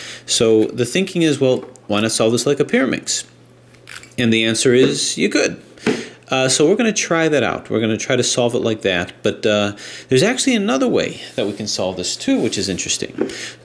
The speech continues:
Um, and that is looking at it as perhaps not exactly corner turner. This might actually be better looked at as also a face turner if we define what we mean by face. So when we look at it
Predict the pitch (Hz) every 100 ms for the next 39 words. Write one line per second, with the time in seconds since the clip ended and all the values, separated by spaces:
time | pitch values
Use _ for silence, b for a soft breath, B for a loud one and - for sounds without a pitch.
0 | - - 113 107 98 110 - 117 120 202
1 | 240 180 175 175 165 - - 175 160 190
2 | 214 151 120 117 110 - 123 123 117 110
3 | - - 127 139 143 143 - 127 160 -
4 | 139 123 139 175 - 85 76 104 _ -
5 | 240 233 - 104 - - - B B -
6 | 135 - 151 143 - 165 180 - 143 135
7 | 123 113 139 131 123 131 165 110 104 -
8 | 117 117 - 214 240 - 92 90 98 85
9 | - 107 101 104 131 135 139 127 - 139
10 | 147 147 123 131 120 113 104 92 - 104
11 | - - - - B B B B - 131
12 | 120 139 139 131 147 - 202 185 - -